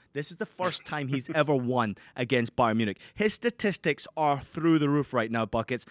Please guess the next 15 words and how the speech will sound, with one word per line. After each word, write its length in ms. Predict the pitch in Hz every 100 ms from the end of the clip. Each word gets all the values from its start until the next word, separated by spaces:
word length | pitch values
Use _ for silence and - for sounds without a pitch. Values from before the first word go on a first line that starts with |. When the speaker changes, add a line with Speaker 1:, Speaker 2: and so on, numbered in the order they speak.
| -
Speaker 1:
I'm 60 | 131
gonna 100 | 143
read 140 | 156 156
them 160 | 147
out 160 | 143 131
to 80 | 117
you. 120 | 82 - - _
Thirty-four 880 | - 185 208 214 226 - 196 180 160
Champions 580 | - 180 165 160 170 147
League 160 | 165 147
goals 300 | 151 135 -
from 180 | 135
only 240 | 131 135 135
twenty-six 1300 | - 143 143 - 143 131 _ _ - 135 127 - - 120
games. 460 | 131 113 92 -